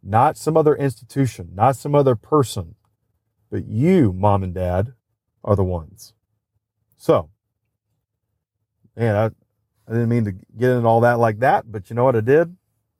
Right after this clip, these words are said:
So, gang, I hope that, uh, hit well with you. This just, again, uh, how I am applying the word with my family, with my children,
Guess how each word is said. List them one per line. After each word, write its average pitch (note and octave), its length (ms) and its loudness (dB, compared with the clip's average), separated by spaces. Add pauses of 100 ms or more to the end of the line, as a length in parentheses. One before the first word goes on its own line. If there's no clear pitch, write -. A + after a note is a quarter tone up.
(540)
So, A2+ 260 0
gang, C3 380 -2
I A2+ 200 0
hope C3+ 140 -2
that, C3 280 0
uh, A#2+ 220 0
hit C3+ 200 -2
well B2+ 260 2
with C3+ 140 0
you. C#3 120 0
This A#2 180 -4
just, A#2 200 -12
again, A#2 380 -2 (520)
uh, G2+ 260 -6 (320)
how C#3 340 2 (120)
I C#3 480 0
am A2 380 -2
applying B2 680 -2
the G#2+ 80 0
word F#2 680 0 (760)
with A#2 280 0
my C3 160 2
family, B2 440 0
with G#2 220 0
my A2 140 2
children, F#2 720 -4